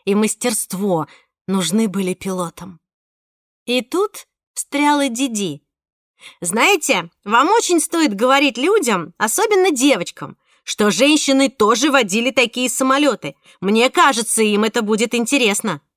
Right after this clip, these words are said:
Улыбка у дядьки чуть подмерзла, и он посмотрел сквозь Диди, будто ничего не слышал,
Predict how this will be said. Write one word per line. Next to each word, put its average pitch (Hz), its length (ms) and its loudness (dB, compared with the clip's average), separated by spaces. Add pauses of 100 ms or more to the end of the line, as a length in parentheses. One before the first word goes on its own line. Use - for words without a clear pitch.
(800)
Улыбка 240 560 2
у 262 140 2
дядьки 302 720 -2 (240)
чуть 247 340 -8
подмерзла, 196 880 -2 (220)
и 208 100 2
он 240 140 2
посмотрел 254 640 0
сквозь 247 480 -2
Диди, 240 420 -2
будто 254 340 -6
ничего 254 500 -2
не 339 140 0
слышал, 160 640 -8